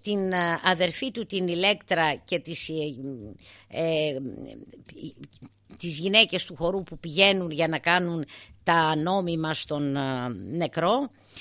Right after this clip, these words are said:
Επειδή είδε ένα όνειρο η Κλιτεμνίστρα και τρομοκρατήθηκε και τα έστειλε, και θα πάει να δολοφονήσει τη μάνα της και τον, ε, Αίγιστο.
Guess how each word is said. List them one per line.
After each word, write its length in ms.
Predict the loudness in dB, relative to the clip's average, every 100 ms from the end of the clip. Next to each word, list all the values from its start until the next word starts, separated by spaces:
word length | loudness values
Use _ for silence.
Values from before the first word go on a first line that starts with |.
| -6
Επειδή 380 | 2 4 4 0
είδε 160 | 2 2
ένα 220 | 4 4
όνειρο 1040 | 4 4 2 4 4 2 0 -2 -6 -10 -14 -12
η 320 | -6 -4 -4
Κλιτεμνίστρα 720 | -6 -2 0 2 0 0 0
και 160 | 0 -2
τρομοκρατήθηκε 920 | -4 -4 -2 -4 -4 -6 -10 -6 -6
και 180 | -2 -4
τα 120 | 2
έστειλε, 380 | 2 0 -2 -4 -6 -14 -4
και 160 | 2 4
θα 220 | 8 8
πάει 380 | 12 10 10 6
να 180 | 6 6
δολοφονήσει 1080 | 6 4 4 4 4 6 4 4 2 0 -2 -14 -20 -20 _
τη 180 | 0 4
μάνα 440 | 10 10 10 4
της 300 | 2 -2 -2
και 140 | 0 0
τον, 420 | 4 2 2 0
ε, 540 | -2 -4 -2 -2 -2 -8 _
Αίγιστο. 640 | 6 6 6 -2 -6 -8 -12